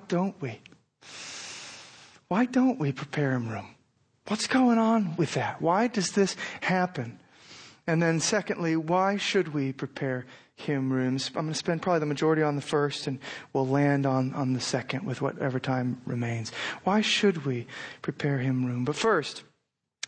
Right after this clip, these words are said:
why don't we? Why don't we prepare, uh, room? Why do we need to be encouraged as if we're otherwise l-, reluctant and resistant? If I were to give a little subheading to this first point, I, I would put it this way.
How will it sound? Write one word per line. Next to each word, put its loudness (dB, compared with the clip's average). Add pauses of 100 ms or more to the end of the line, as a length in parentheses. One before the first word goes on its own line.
why 4
don't 2
we? -8 (1120)
Why 2
don't 4
we 2
prepare, 0 (360)
uh, -2 (360)
room? 2
Why 4
do 0
we 4
need 4
to 0
be 4
encouraged 2
as -2
if -2
we're 4
otherwise 2
l-, -2
reluctant 2
and -2
resistant? -4 (840)
If -2
I 6
were 4
to 4
give 4
a 4
little 4
subheading 2
to 0
this 0 (240)
first 0
point, 2
I, 2
I 0
would 0
put 2
it 0
this 0
way. 2